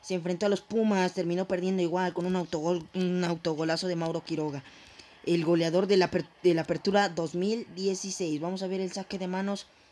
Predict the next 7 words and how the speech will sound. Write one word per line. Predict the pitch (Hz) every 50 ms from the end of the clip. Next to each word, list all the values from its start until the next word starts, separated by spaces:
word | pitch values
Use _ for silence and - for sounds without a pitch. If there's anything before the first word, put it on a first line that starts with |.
| _ _ - _ _ _ _
que | - 156 139
por | - 156 151
imbécil | 151 151 151 151 170 226 208 - - 185 185 185 202 208 - - - -
se | - 165 151
le | 147
ocurrió | 147 - - 147 143 151 165 165
mal. | 165 160 165 165 160 165 165